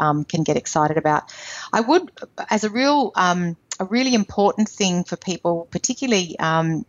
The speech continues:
Pilates, which, um, has a physical space, and yoga to some degree as well, um, and P Ts who might be buying into, um, somewhere where they're going to have a physical space,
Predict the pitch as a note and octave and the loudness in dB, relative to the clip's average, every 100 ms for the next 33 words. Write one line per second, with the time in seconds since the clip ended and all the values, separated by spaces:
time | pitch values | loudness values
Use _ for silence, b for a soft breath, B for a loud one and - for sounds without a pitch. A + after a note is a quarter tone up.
0 | - E3+ D#3 G3 C4 D4 D4+ - E3+ - | -6 0 0 0 0 -2 -4 -4 -2 -2
1 | - E3+ D#3+ D#3+ C#3+ - D#3 D#3 - F3+ | -2 0 2 0 -2 -2 -2 -2 -2 -4
2 | G3 G#3 G3+ - F#3 F3+ - E3+ E3+ E3+ | -2 -4 -4 -2 -2 -2 -4 -4 0 0
3 | E3+ F3 D#3+ - D#3 D#3 D#3+ D3+ D3 F3+ | 0 -4 -8 -4 -4 -6 -4 -4 0 2
4 | E3+ D#3+ B B B B B F3 E3+ E3 | 2 0 B B B B B 2 2 2
5 | F3 E3+ - F#3+ - F#3 E3+ - E3+ E3 | 0 0 0 -4 0 -2 -2 -2 2 2
6 | D#3 D#3+ D#3 D#3 D#3 D#3+ D#3+ E3 E3+ C#3+ | 0 -6 -2 2 2 0 -2 -2 0 0
7 | - D#3+ D3+ D3+ - D#3+ D#3 D3+ D3+ D#3 | 0 0 0 -2 -2 -2 0 0 0 0
8 | D3 D3 D#3+ D3 - - E3 - D#3 - | -2 -2 0 -2 -2 -4 -4 -8 -8 -2
9 | E3 D#3 D#3 | 0 0 -2